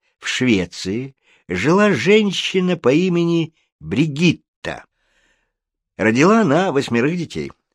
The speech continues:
Славиться бы ей, да славиться своими сыновьями, и вновь среди них расцвести по-иному, но этот жизненный мир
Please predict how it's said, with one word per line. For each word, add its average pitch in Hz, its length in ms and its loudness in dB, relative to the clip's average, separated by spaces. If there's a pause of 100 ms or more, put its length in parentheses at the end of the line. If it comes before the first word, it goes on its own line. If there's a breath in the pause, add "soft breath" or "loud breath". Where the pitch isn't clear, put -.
(320)
Славиться 208 680 4
бы 170 100 4
ей, 170 380 4
да 92 200 -4
славиться 175 680 -6
своими 165 420 -2
сыновьями, 160 760 0
и 143 140 6
вновь 147 420 2
среди 113 380 0
них 113 260 0
расцвести 95 720 -6
по-иному, 90 720 -6 (680)
но 90 180 -2
этот 104 420 2
жизненный 87 560 -4
мир 165 440 -2